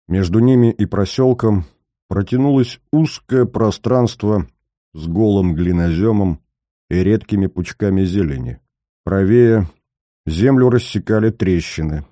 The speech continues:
Через одну был даже переброшен мостик. От ограды за дорогой уцелело немного. Торчали врытые в землю столбы, секции забора валялись в переломанном виде.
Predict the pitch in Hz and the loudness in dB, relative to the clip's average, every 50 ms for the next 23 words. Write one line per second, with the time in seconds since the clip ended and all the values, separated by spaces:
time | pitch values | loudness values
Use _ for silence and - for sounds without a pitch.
0 | _ _ _ _ _ _ _ - 101 92 95 85 92 90 85 98 98 92 92 90 | _ _ _ _ _ _ _ -4 -2 0 0 0 0 0 0 0 0 2 0 0
1 | 87 85 92 90 85 92 - - 90 87 92 87 87 92 95 - - 101 101 104 | 0 0 -2 0 0 -2 -2 0 0 0 0 0 0 0 -2 -2 -2 -2 0 0
2 | 104 101 87 - - - - - - - _ _ _ _ _ _ _ _ _ _ | 0 0 -2 -4 -6 -12 -18 -18 -18 -18 _ _ _ _ _ _ _ _ _ _
3 | - - 85 - 120 120 113 123 127 143 151 147 135 143 127 107 117 104 107 107 | -10 -10 -2 -2 0 0 2 2 2 2 2 2 2 2 2 2 2 2 2 2
4 | 104 110 127 131 123 120 120 117 95 - - _ _ _ - 80 78 - - 92 | 2 2 0 0 2 2 2 2 0 -2 -8 _ _ _ -10 -10 -10 -8 -4 -2
5 | 90 98 113 113 107 107 104 101 101 98 95 95 95 110 120 104 69 64 62 64 | 0 0 2 2 2 2 2 2 2 2 0 0 0 0 0 -2 -4 -6 -10 -12
6 | - _ _ _ _ _ _ _ _ - 104 90 90 - - 131 131 120 113 101 | -16 _ _ _ _ _ _ _ _ -6 -4 -4 -4 -4 -2 -2 0 2 0 0
7 | 87 87 92 107 120 120 - 101 95 82 78 78 90 98 90 87 82 82 - - | 0 0 0 0 -2 -2 -2 -2 -2 -2 -2 -2 0 0 0 0 0 -2 -4 -6
8 | - 78 76 73 69 73 104 107 - _ _ _ _ _ _ _ _ - - 127 | -8 -6 -6 -6 -4 -2 -4 -4 -4 _ _ _ _ _ _ _ _ -6 -2 -2
9 | 139 - - - 131 135 127 110 92 95 110 101 85 87 104 110 110 110 113 104 | -2 -2 -2 -2 2 2 2 2 2 2 0 2 2 2 2 2 2 2 2 0
10 | 87 - _ _ _ _ _ 73 71 85 90 92 92 101 101 98 98 98 - - | 0 -4 _ _ _ _ _ -8 -4 -4 -2 0 0 2 2 2 0 0 -2 -6
11 | - - - 95 92 - 95 175 95 92 92 95 95 98 95 90 90 87 87 90 | -14 -10 -4 -4 -2 0 0 0 0 0 0 2 0 0 0 0 0 -2 -2 -2
12 | 92 78 60 104 98 92 - | -4 -4 -6 -10 -14 -16 -18